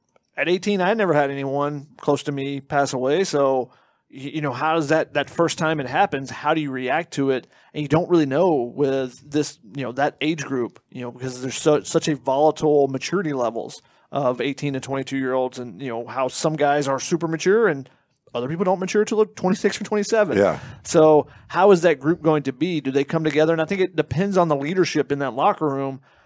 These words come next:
Speaker 1: And that could be in question because they brought in a ton of ta-, transfers.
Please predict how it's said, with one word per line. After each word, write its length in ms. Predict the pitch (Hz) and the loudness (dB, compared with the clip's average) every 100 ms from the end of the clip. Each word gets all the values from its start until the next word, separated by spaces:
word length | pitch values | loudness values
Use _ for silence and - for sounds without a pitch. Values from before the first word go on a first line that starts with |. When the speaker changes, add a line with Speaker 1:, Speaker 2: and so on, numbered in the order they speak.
| _ _ _ | _ _ _
Speaker 1:
And 520 | 147 147 147 156 151 - | -4 -2 -2 -2 -4 -6
that 220 | 143 175 | -4 -4
could 120 | 226 180 | -2 -2
be 100 | 165 | -2
in 80 | |
question 400 | 143 151 143 180 | 2 2 2 -2
because 400 | 156 151 147 143 - | -2 0 0 -2 -12
they 100 | 131 | -10
brought 240 | 123 117 | -4 -4
in 80 | 160 | -4
a 40 | 170 | -2
ton 160 | 196 | -2
of 60 | 190 | -2
ta-, 160 | 214 - | -4 -4
transfers. 680 | - 247 254 117 76 - | -2 -2 -2 -8 -10 -14